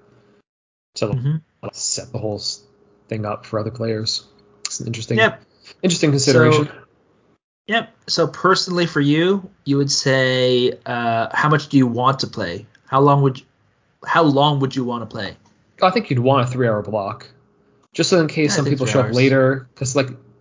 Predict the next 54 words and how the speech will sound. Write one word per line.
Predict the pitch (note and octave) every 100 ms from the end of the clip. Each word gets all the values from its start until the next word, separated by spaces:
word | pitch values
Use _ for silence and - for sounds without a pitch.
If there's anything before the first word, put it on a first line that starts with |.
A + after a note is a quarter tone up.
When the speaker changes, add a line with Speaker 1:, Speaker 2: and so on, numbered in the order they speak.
| _ -
Speaker 1:
if | B2
you're | D3
just | C3 B2
doing | C#3+
pickup | A#2+ D3 B2
games, | A#2 A2 B2 B2 - - - _ -
maybe | B2+ A#2+
people | B2+ B2
are | A#2
finishing | C3+ B2 B2 B2
a |
game | A2 A#2 A2+ A#2+ B2 B2+
and | A#2+
they'll | A2
play | - A#2+
another | A2+ A2+ A#2+
with | A#2+
you | B2 B2 B2 A#2+
if | B2
they | A#2
finish | - G#2 G#2+ A#2
in, | A2
like, | G2+ A2+
an | A2+
hour, | A2+ A2+
if | G#2+
they | A2+
got | A2+ G#2+
there | A2
early | A#2+ B2+ B2 B2
or | B2
something. | B2 B2 B2 B2 B2 - - - C3+
Speaker 2:
Yeah. | A#2+
Speaker 1:
Or | C3
if | B2+
people | C#3 B2+
get | B2+
there | B2 G#2
late, | A2+ A#2+ A#2+ - - _ -
that | G2+ G2+
you |
can, | G#2 A#2 B2
they | A#2
can | A#2+
still | - B2+
get | B2
a | A2+
game. | A2 A2+ A#2 -
So | C3
you | B2+
want | B2+
a | B2
three-hour | B2 G2+
block. | G2 G#2+ A2+ G#2 -